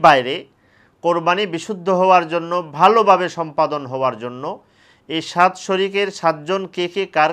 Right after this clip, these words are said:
কার নাম আছে তার লেখাও জরুরি না, লিখে কোরবানি দাতার কাছে দেওয়াও জরুরি না, কোরবানি দাতার জন্য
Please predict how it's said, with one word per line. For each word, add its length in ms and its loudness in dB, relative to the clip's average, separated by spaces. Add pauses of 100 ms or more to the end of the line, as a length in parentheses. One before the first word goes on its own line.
কার 140 -2
নাম 300 -2
আছে 200 -4
তার 200 -2 (100)
লেখাও 360 4
জরুরি 360 -2
না, 140 -6 (680)
লিখে 460 -4
কোরবানি 480 0
দাতার 340 4
কাছে 300 -2
দেওয়াও 340 6
জরুরি 400 0
না, 60 -2 (460)
কোরবানি 460 0
দাতার 440 2
জন্য 200 -4